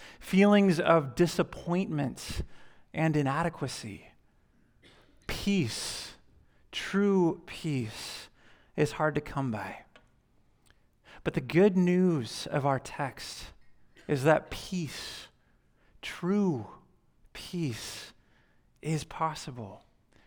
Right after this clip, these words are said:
and available to those who belong to Jesus.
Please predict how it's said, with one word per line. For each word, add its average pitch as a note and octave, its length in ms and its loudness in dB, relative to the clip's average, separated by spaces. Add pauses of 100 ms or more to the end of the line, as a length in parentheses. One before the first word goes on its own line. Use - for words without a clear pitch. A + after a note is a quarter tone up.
(120)
and D3+ 140 -2
available C3 1000 -4 (520)
to D3 140 -2
those C3 260 -2
who - 80 -10
belong B2 380 -4
to A2+ 80 -12
Jesus. - 760 -14